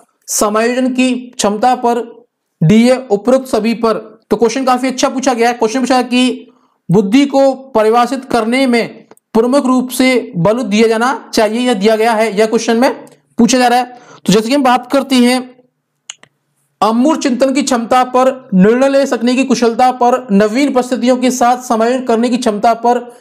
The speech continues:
तो इसका according हमारा आंसर करेक्ट होना, होना चाहिए उपरोक्त सभी पर। तो आंसर होगा यहाँ पे हमारा डी।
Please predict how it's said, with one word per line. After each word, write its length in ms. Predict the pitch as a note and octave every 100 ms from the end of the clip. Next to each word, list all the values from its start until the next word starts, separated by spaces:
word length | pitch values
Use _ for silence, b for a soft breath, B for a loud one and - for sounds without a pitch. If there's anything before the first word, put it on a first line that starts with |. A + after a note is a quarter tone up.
| B B
तो 60 | A#3+
इसका 240 | A#3+ C4+
according 180 | B3+ C4+
हमारा 180 | C#4 B3+
आंसर 300 | A#3 A#3+ B3
करेक्ट 200 | C#4+ C4 C4
होना, 200 | A#3+ A#3
होना 160 | F#3+ G#3+
चाहिए 480 | A3+ A#3 B3 A#3 -
उपरोक्त 360 | A3 G#3+ C4+ C4+
सभी 260 | A3+ G#3+ A#3
पर। 220 | A#3 G#3+ - -
तो 60 | G3+
आंसर 240 | G#3 A#3+
होगा 200 | A#3+ A3+
यहाँ 200 | A#3 A3+
पे 60 | G#3+
हमारा 280 | A3 A#3+ B3+ -
डी। 220 | F#3 A#3+